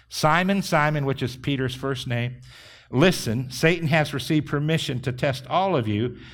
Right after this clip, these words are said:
to separate the good from the bad, as the farmer separates the wheat from the chaff." Now, we found out last week, the enemy has permission to test us and throw us into valleys, and we talked about he's one of the sources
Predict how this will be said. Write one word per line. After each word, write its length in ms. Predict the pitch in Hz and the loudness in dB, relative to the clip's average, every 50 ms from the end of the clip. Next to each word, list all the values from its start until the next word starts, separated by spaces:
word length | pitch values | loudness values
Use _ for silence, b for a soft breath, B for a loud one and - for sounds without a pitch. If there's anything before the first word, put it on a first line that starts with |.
| B B B | B B B
to 100 | - 123 | -4 -2
separate 480 | - - 165 156 - 147 143 143 139 | 2 2 2 2 2 2 0 0 2
the 80 | - 123 | 0 -4
good 320 | 107 - 160 180 185 185 | -2 0 2 2 2 0
from 200 | - - 180 175 | 0 0 0 2
the 60 | 180 156 | 0 0
bad, 460 | - 143 120 117 113 117 127 127 B B B B B B | 0 2 2 4 4 2 2 0 B B B B B B
as 140 | 113 113 | -4 -2
the 80 | 127 120 | -2 -2
farmer 340 | - 151 147 147 139 135 120 | 0 2 2 2 2 0 -4
separates 560 | 123 - 143 127 - 127 120 120 120 120 - | -2 -2 -2 -2 -2 -2 -2 -2 -2 -4 -6
the 120 | - 104 | -6 -4
wheat 440 | 101 101 117 131 151 143 131 - - - - - - _ _ _ _ - _ _ _ _ _ _ _ | -2 0 0 0 0 0 -4 -6 -14 -18 -20 -20 -20 _ _ _ _ -20 _ _ _ _ _ _ _
from 200 | - - 113 110 | -4 -2 -2 0
the 80 | 110 104 | 0 -2
chaff." 600 | - - 120 113 98 85 85 - - - - _ _ - | -2 -2 -2 -4 -4 -4 -8 -12 -14 -20 -20 _ _ -6
Now, 120 | 110 110 | -4 0
we 120 | 117 139 143 | 0 0 2
found 280 | 143 160 147 139 135 | 2 2 2 4 4
out 160 | 131 127 120 | 4 2 4
last 280 | 123 123 123 120 - - | 4 2 2 2 0 -2
week, 220 | 139 135 120 - - B B B B B B B B B B B _ _ - | 0 0 0 0 -2 B B B B B B B B B B B _ _ -6
the 200 | - 117 120 131 | 0 4 4 6
enemy 320 | 165 202 208 180 160 143 131 | 6 6 4 4 4 2 4
has 240 | 147 143 135 131 | 4 4 2 2
permission 800 | 131 - 127 113 123 139 135 - - 117 107 107 101 - - - - b b b b b b b - | -2 -2 -2 0 0 0 -2 -2 -2 -2 -2 -2 -4 -6 -10 -16 -20 b b b b b b b -6
to 120 | - 113 | -4 -4
test 420 | - - 147 143 131 - - - - | -2 2 2 2 2 2 -2 -4 -2
us 240 | 90 92 101 - | -2 -2 -2 -4
and 140 | - 101 90 | -6 -8 -6
throw 240 | - 113 107 104 104 | -2 0 0 2 2
us 120 | 101 98 - | 0 -2 -2
into 160 | 107 98 98 | -2 -2 -2
valleys, 500 | 90 104 113 110 101 98 95 98 104 98 | 0 0 2 2 2 0 0 -2 -2 -4
and 100 | 110 104 | -4 -4
we 80 | 104 107 | -4 -2
talked 280 | 107 - 127 117 - - | 0 2 2 2 2 0
about 160 | 113 104 98 | -2 -2 0
he's 200 | 113 123 104 - | 0 -4 -4 -2
one 200 | 113 117 120 123 | -2 0 0 0
of 80 | 113 | 0
the 80 | 101 101 | -2 -4
sources 640 | - - - 123 127 131 123 127 - 104 92 - - | -6 -6 -6 -4 -4 -4 -4 -6 -8 -10 -10 -12 -14